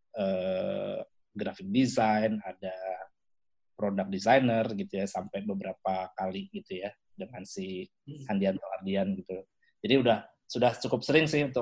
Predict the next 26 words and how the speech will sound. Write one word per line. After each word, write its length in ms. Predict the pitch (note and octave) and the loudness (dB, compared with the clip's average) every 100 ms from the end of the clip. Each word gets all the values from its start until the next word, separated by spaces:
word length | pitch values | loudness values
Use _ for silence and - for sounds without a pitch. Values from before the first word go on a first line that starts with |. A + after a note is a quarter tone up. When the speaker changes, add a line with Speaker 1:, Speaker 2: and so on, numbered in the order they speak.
| A#2+ | 2
Speaker 1:
kolaborasi 640 | A2+ A2 A2+ A#2 C#3 A#2 | 2 4 2 4 4 4
ya, 160 | G#2+ - _ _ _ _ _ _ _ _ _ | 2 -4 _ _ _ _ _ _ _ _ _
dengan 160 | - G2 | -14 -12
sesama 320 | F#2+ G2 G2+ | -6 -6 -6
desainer. 480 | F#2+ G2+ G2 G2 B2+ | -6 -4 -4 -4 -6
Speaker 2:
Hmm. 160 | - - _ _ _ _ - F#2+ - _ _ - _ _ _ _ _ - | -12 -20 _ _ _ _ -20 -20 -20 _ _ -20 _ _ _ _ _ -4
Speaker 1:
Nah, 160 | A#2 G#2+ | 2 2
tadi 240 | A2+ A#2 | 2 2
pertanyaan 400 | D3 C3+ B2 B2+ | 0 2 2 2
yang 220 | B2+ B2 B2 B2 | 2 2 0 -2
Agi 320 | - A2 A2 B2 | 0 0 0 0
yang 160 | A#2+ | 0
pertama, 560 | - - D#3+ C#3 B2 B2+ A2 | 0 2 4 4 2 2 0
yang 160 | G#2+ | 0
soal 560 | - A2 A2+ A2 G#2+ - | 0 0 2 2 0 -2
apa, 240 | D3 F3 _ _ - _ - - | -8 -10 _ _ -20 _ -10 -4
kompetisi 480 | G3 F#3+ A2 G#2+ A2 | -4 -4 -6 -2 0
dan 160 | G#2 | 0
apa 80 | G#2+ | 0
tadi, 320 | A2+ A2+ C3 - _ _ _ _ _ | -2 0 -2 -6 _ _ _ _ _
situasi 400 | - B2 D#3 A2 | -8 -6 -8 -6
sekarang 400 | B2+ - A#2+ - | -2 2 2 2
ya. 80 | C3 | 0
Speaker 2:
Kolaborasi. 400 | B2+ - D3 - - _ _ _ _ _ _ _ _ _ - | -2 -2 -4 -6 -14 _ _ _ _ _ _ _ _ _ 0
Speaker 1:
Nah, 240 | B2 G#2+ | 2 0
i-, 80 | G#2+ | -4